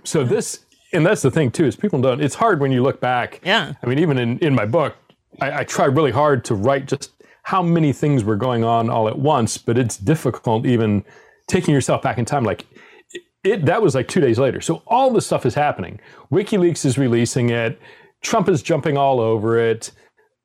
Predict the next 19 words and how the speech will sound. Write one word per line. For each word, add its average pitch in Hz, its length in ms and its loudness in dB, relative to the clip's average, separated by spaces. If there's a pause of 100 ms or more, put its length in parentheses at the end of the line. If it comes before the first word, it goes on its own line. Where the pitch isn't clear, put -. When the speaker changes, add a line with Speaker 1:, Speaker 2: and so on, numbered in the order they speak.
(200)
Speaker 1:
Couple 226 220 -2
of 160 60 0
days 139 200 2
later, 120 200 2
I 113 80 -2
think 113 180 -6
it's - 100 -10
in 120 100 0
Cary, 131 280 -2
North 120 220 -2
Carolina. 113 520 0
He's 110 260 0
at 107 140 0
a, 104 300 -2
or 113 160 -2
somewhere 110 400 0
in 98 160 -2
North 95 200 -4
Carolina, 98 600 -2